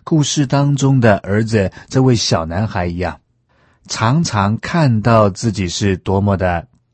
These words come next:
贫穷。在马太福音登山宝训的八福里面，其中一福是：“虚心的人有福了，因为天国是他们的。”在原文当中，虚心的人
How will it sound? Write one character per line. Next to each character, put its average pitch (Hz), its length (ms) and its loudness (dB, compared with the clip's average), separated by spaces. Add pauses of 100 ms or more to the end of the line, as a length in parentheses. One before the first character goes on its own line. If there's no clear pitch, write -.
(100)
贫 101 340 -6
穷。 85 260 -8 (840)
在 117 280 2
马 98 140 0
太 117 160 0
福 104 160 -2
音 104 160 2
登 107 180 0
山 104 240 2
宝 82 180 0
训 98 200 -2
的 90 80 -2
八 95 200 0
福 98 140 -6
里 87 160 -4
面， 85 320 -6 (100)
其 - 140 -8
中 131 160 2
一 135 80 2
福 90 220 -6
是 90 320 -4 (440)
：“虚 - 520 -6
心 143 280 0
的 120 120 4
人 90 180 0
有 87 140 0
福 - 200 -10
了， 85 240 -4 (580)
因 104 120 -2
为 95 240 2
天 110 420 0
国 82 280 -6
是 85 380 -6 (220)
他 90 180 -8
们 80 180 -4
的。” - 200 -12 (800)
在 107 120 -2
原 101 180 0
文 104 140 2
当 107 200 4
中， 110 300 2 (240)
虚 - 480 -4
心 123 320 2
的 110 120 4
人 87 360 -2